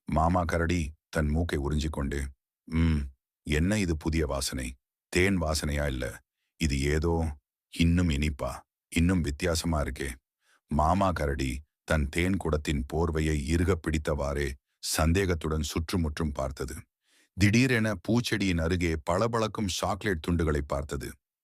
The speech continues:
மாமா கரடி, "ஆஹா, இது யாரோ போட்டுட்டு போன புது மிட்டாயா? தேன் தினமும் கிடைக்கும். ஆனா இந்த சாக்லேட் இப்போதான் கிடைச்சிருக்கு."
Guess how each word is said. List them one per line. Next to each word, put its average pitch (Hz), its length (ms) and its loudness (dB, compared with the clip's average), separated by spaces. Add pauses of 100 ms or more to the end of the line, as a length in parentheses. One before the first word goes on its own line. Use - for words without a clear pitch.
(260)
மாமா 85 380 2
கரடி, 71 400 -4 (400)
"ஆஹா, 87 600 2 (320)
இது 87 180 4
யாரோ 95 460 2
போட்டுட்டு 98 360 0
போன 82 280 0
புது 98 380 2
மிட்டாயா? 73 480 0 (360)
தேன் 110 300 2
தினமும் 95 360 0
கிடைக்கும். 78 460 -4 (400)
ஆனா 90 520 2
இந்த 90 280 2
சாக்லேட் 92 600 0 (480)
இப்போதான் 123 540 2
கிடைச்சிருக்கு." 73 460 -2